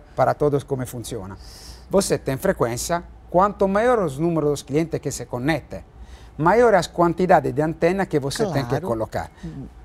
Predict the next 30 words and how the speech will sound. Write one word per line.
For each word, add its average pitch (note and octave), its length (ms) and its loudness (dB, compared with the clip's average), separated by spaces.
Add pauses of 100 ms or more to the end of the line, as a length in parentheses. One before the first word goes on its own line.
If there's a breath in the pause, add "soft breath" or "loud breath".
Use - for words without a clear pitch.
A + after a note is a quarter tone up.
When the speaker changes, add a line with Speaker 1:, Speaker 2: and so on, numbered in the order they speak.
(120)
Speaker 1:
Quanto D3 420 2
Speaker 2:
Maior - 80 4
Speaker 1:
maior G#3 320 6
Speaker 2:
a, F3+ 40 6
Speaker 1:
o E3+ 60 4
uso D3+ 200 0
dos C3 240 2
dados, G#2 400 0
Speaker 2:
maior D#3 260 2
Speaker 1:
maior D#3 160 6
Speaker 2:
a F3 40 6
Speaker 1:
as F3 60 6
Speaker 2:
área G3 240 6
que - 80 -2
você G#3 100 0
Speaker 1:
antenas. F#3 220 2
Speaker 2:
atinge. C#3 500 -8
Speaker 1:
Isso. G2+ 480 -6
Speaker 2:
Uhum. D#3+ 180 -6
Speaker 1:
Então, D#3 280 4 (120)
já D3 360 2
com F#3 160 0
o F3 100 4
quatro E3+ 540 2
G A3+ 300 4
vamos C#3+ 360 0
precisar C#3+ 480 0
de C3 100 -4
mais B2 220 -4
antena. F#2 480 -10